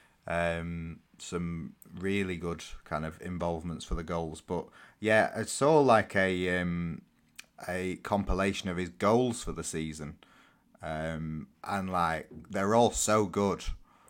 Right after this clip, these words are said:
Um, that's kind of gone. <laughs> No, he doesn't. No,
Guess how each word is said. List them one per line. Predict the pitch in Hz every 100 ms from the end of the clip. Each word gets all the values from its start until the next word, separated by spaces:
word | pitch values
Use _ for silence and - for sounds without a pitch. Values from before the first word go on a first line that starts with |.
| _ -
Um, | 85 85 85 85 78 76
that's | 101 -
kind | 107 90
of | 85
gone. | 90 85 85 -
<laughs> | _ _ - -
No, | 104 127 123
he | 131
doesn't. | 127 139 120 120 113
No, | 113 117 104